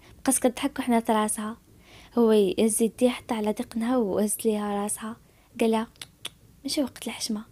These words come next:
دابا جاوبيني باش نعرف". نهال قالت له: "ولكن حنا عائله و-". حط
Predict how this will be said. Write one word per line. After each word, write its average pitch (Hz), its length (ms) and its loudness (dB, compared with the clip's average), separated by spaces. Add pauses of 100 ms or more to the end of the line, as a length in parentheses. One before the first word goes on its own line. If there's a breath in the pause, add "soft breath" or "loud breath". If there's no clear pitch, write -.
(380 soft breath)
دابا 247 200 4
جاوبيني 294 440 2
باش 254 220 -2
نعرف". 214 320 -6 (1160 soft breath)
نهال 226 560 0
قالت - 320 0
له: 294 60 6
"ولكن 294 340 4
حنا 294 200 4
عائله 277 540 4
و-". 247 120 2 (1080 soft breath)
حط - 180 -16